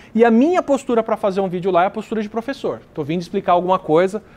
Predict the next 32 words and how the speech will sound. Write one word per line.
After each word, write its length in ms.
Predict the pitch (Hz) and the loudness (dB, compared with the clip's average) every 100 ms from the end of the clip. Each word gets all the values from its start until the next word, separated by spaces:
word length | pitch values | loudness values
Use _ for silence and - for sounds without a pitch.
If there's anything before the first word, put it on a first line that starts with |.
| - _ | -20 _
vamos 200 | 147 160 | -4 0
falar 160 | 214 240 | 2 0
disso. 220 | 131 135 | -2 -6
É 20 | |
um 40 | |
professor 400 | 135 156 160 175 | -4 -2 -2 -2
que 80 | 165 | -2
reconhece 320 | 170 160 147 | -2 0 0
que 40 | - | 0
tá 60 | |
errado, 500 | 143 139 202 294 294 - - - | -2 2 2 2 -2 -10 -20 -6
é 80 | 156 | -4
um 60 | 170 | -2
professor 420 | 185 185 165 180 | -2 -2 -2 -2
que 160 | 190 143 | -4 -8
dá 160 | 151 175 | 0 0
uma 160 | 175 | 2
de 120 | 160 156 | -2 -4
jovem, 460 | 123 196 226 208 | 2 4 4 0
que 120 | 196 | -4
manja 280 | 170 180 175 | -4 -2 -4
dos 140 | 156 156 | -4 -6
assuntos 400 | 139 170 165 151 | -6 -8 -10 -6
dos 160 | 151 | -8
jovens, 640 | 123 170 277 294 294 - _ - - _ - | -2 0 2 0 -6 -12 _ -20 -20 _ -4
mas 200 | 185 185 | -2 0
ainda 180 | 202 202 | 0 0
é 40 | |
uma 80 | 208 | -2
postura 320 | 202 - 185 | -4 0 -2
de 80 | 175 | 0
professor 520 | 190 226 - 226 | -4 -4 0 0